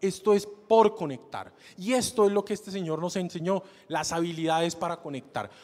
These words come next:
cómo sumamos competencias de ese fracaso. El fracaso tiene una característica fundamental. Cuando uno se siente con el agua hasta el cuello,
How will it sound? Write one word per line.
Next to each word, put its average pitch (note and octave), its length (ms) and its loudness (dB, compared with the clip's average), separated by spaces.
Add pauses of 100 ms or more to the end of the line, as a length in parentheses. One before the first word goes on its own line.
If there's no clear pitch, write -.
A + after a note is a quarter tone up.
(160)
cómo E3+ 280 -2
sumamos G3 680 0
competencias E3 920 -6
de C3+ 160 -6
ese D3+ 160 -4
fracaso. F3 500 -4 (340)
El A#3 140 4
fracaso G#3 500 -2
tiene F3+ 200 -4
una F#3+ 140 -6
característica E3 680 -2
fundamental. C3 680 -2 (320)
Cuando C#3 280 -6
uno G#3 160 -2
se A#3 140 -6
siente F#3+ 400 -2
con G3 160 -6
el C#3+ 120 -4
agua D#3 220 -4
hasta G3 160 -6
el G#3 140 -4
cuello, F3 480 0